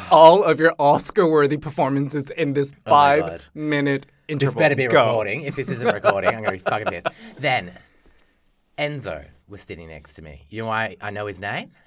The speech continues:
Speaker 2: Because we got real close.
Speaker 1: Oh, no. Is he a
Speaker 2: Enzo
Speaker 1: talker?
Speaker 2: <gasps> was an old Italian man.
Speaker 1: Oh,
Speaker 2: A
Speaker 1: that's
Speaker 2: very
Speaker 1: kinda sweet.
Speaker 2: Okay, I used to love, I used to love old people. I even thought of having a career in, like, an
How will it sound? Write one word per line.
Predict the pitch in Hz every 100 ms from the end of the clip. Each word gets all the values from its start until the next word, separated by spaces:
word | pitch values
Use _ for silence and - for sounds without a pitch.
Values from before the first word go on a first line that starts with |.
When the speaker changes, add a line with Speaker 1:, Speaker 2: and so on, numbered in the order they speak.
| _ _ 95
Speaker 2:
Because | - 90
we | 92
got | 82 -
real | 90 87 90 80
close. | - 57 - - _ _
Speaker 1:
Oh, | 165 165 165 170
no. | 160 165 160
Is | 151
he | 156
a | 156
Speaker 2:
Enzo | 151 160
Speaker 1:
talker? | 196 190 214 277 240 277 277 - -
Speaker 2:
<gasps> | - - 214 233 220
was | 131 123 117
an | 123 123
old | 135 139 143 143 147 147
Italian | 156 - 98 92 87 82
man. | 64 50 _ _ _ _ _ -
Speaker 1:
Oh, | 262 139
Speaker 2:
A |
Speaker 1:
that's | 175
Speaker 2:
very | 143 131 127
Speaker 1:
kinda | 123 123
sweet. | - 107 107 151
Speaker 2:
Okay, | 180 139 -
I | 247
used | 254 226 -
to | 147
love, | 110 101 - _ -
I |
used | 196 190 -
to |
love | 104 90 90 87 73 -
old | 80 69
people. | 73 69 69 _ _ 123
I | 143 143 139
even | 127 123 120
thought | - 113 110
of | 101
having | 104 95
a | 92
career | - 95 92 90
in, | 95
like, | 85 85
an | 98